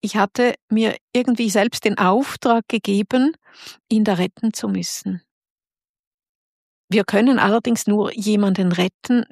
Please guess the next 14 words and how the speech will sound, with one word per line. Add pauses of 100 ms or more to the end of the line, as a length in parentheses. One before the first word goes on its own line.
der
sich (100)
retten
lassen
möchte. (680)
Und (160)
vor
allem
können
wir
nicht (100)
jemanden (100)
mit
Worten